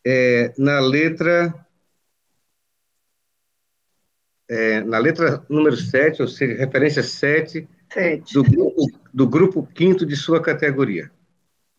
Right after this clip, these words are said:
Speaker 1: Processo dezesseis, cento e trinta e sete, quinhentos e noventa, da servidora Maura Corrêa de Souza, também na mesma forma se faça registro,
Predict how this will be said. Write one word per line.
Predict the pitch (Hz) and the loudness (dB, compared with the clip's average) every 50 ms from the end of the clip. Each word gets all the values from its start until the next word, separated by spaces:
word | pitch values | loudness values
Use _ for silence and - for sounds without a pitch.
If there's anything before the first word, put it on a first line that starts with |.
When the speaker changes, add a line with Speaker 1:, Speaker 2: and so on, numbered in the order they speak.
| _ _ _ _ _ _ _ _ _ _ _ _ _ | _ _ _ _ _ _ _ _ _ _ _ _ _
Speaker 1:
Processo | - 127 120 123 - 160 160 160 156 - 139 139 | -4 -4 -4 -2 0 0 0 0 -2 -4 -10 -10
dezesseis, | 131 127 120 135 151 143 143 - - 165 165 175 185 180 180 - - - - - _ _ _ _ _ _ _ | -10 -6 -2 0 0 0 0 -2 -2 0 2 4 4 2 0 -4 -10 -18 -20 -20 _ _ _ _ _ _ _
cento | - - - 170 170 156 | -12 -6 -4 -4 -4 -4
e | 143 | -6
trinta | - - 175 165 147 | -4 0 0 2 2
e | 143 135 | 2 0
sete, | - - 139 127 127 - | -2 -2 -2 -4 -2 -2
quinhentos | - 143 151 143 147 151 | 0 0 0 0 0 0
e | |
noventa, | 143 131 123 113 110 135 156 170 170 170 180 170 165 165 - _ _ _ _ _ _ _ _ _ _ _ _ _ _ _ _ _ _ _ _ _ | 0 2 2 2 0 0 0 0 0 0 0 -2 -2 -4 -10 _ _ _ _ _ _ _ _ _ _ _ _ _ _ _ _ _ _ _ _ _
da | 101 98 | -14 -8
servidora | - 147 143 135 131 123 139 139 131 131 | -4 -2 0 0 2 2 2 2 2 4
Maura | 127 127 135 147 156 160 147 143 | 2 2 2 2 2 2 0 0
Corrêa | 143 156 143 120 123 139 135 123 | 0 0 0 2 2 2 0 0
de | - - | -2 -6
Souza, | - - 156 156 165 160 160 160 156 143 143 - _ _ _ _ _ _ _ _ _ _ _ _ _ - | -6 -2 2 2 2 2 2 0 -2 -2 -4 -10 _ _ _ _ _ _ _ _ _ _ _ _ _ -6
também | 113 113 113 120 131 127 | -4 -2 0 0 0 2
na | 127 123 117 | 2 2 2
mesma | 131 147 151 156 156 135 120 | 2 2 0 0 0 -2 -2
forma | 123 - 151 151 151 151 143 | -2 -2 -2 0 0 -2 -4
se | 143 139 | -6 -8
faça | 143 - 143 139 135 143 135 | -4 -2 -2 -2 -2 -2 -2
registro, | 143 151 135 117 - - 143 160 160 160 - - 160 165 160 165 - | 0 0 0 -2 -4 -4 -4 -2 -4 -4 -6 -4 -4 -4 -4 -6 -10